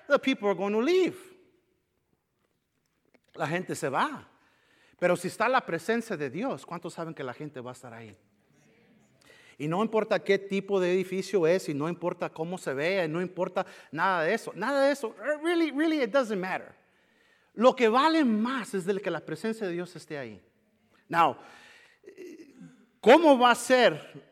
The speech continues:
<laughs> nuestra vida en este año? It's Christmas, Christmas, I, here, here it comes, here comes Christmas. Vamos a estar en un espíritu de adoración,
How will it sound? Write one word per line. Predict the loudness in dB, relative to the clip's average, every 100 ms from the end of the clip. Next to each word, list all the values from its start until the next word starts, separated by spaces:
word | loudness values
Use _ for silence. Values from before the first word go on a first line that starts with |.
| -12 -10
<laughs> | -14 _ _ -4
nuestra | -2 -2 0 0
vida | 0 0 0
en | -2
este | -6 -4
año? | -4 -4 -6 -14 _ _ _ _ _ _ _ _ -10 -10 -8 -8 -6
It's | -2
Christmas, | 0 -2 -4 -6
Christmas, | -4 -4 -4 -4
I, | -2 -2
here, | -4
here | -2 -2
it | -4
comes, | -8 -12 -6
here | -6
comes | -6 -10
Christmas. | -10 -10 -12 -16 -20 _ _ -20 -20 -20 -20 _ -20 -4
Vamos | -4 -2 -4
a |
estar | -6 -2 0
en | 0
un | -2 -4
espíritu | -6 -10 -10 -6 -4
de | -4
adoración, | -4 -6 -8 -10 -10 -12